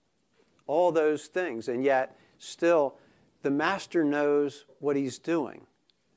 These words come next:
It's not up to me as a servant to have to have all the plans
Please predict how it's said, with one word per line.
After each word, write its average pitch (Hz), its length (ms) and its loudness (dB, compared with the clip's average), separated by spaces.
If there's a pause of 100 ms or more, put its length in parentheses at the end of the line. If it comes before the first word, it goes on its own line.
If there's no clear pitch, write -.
(240)
It's - 160 -8
not 175 240 2
up 175 240 -2
to 151 80 -2
me 156 180 0
as 143 160 2
a 123 60 -8
servant 131 640 -4 (360)
to 143 80 -6
have 160 260 -2
to 151 80 -8
have 143 520 -2 (640)
all 143 280 2
the 127 100 -4
plans 127 800 -6